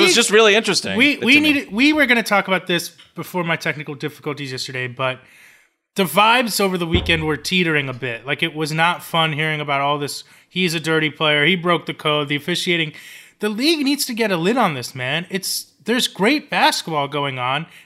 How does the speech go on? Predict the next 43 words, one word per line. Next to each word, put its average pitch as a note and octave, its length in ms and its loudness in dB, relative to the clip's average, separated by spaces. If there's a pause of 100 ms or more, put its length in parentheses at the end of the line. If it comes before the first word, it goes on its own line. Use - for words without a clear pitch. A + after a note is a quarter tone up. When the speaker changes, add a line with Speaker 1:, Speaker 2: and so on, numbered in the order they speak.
(100)
Speaker 1:
That A#3+ 200 2
should A#3 140 -4
be C4 80 -4
the A#3 100 -2
focus. G3 480 -2
And E3 80 -4
I F3 60 0
don't A#3 240 -4
think B3+ 180 -8
the G3 120 -6
conversation F3 640 -6
has D3 100 -14
been D3 120 -10
overtaken D3 540 -8
or C#3 80 -8
anything C#3+ 280 -10
like C#3 220 -10
that. D3 260 -2 (480)
But A#3 160 0
no A#3+ 100 2
one D#4+ 160 6
wants C#4 220 0
to - 60 -10
talk G#3 180 0
about D#3 140 -6
this. C#3+ 180 -6
And F#3 80 -2
I F#3+ 80 2
do A3+ 280 -2
feel G#3+ 460 -4 (540)
no G#3+ 240 2
one, F4 320 4 (300)
every B3 340 0
fan G3+ 420 2
in F#3 100 0
their E3+ 160 -4
life D#3+ 260 0
has D3 160 -8
experienced D#3 520 -6
at C3+ 120 -14
some D3 220 -6
point, B2 300 -12
like, A#2 220 -20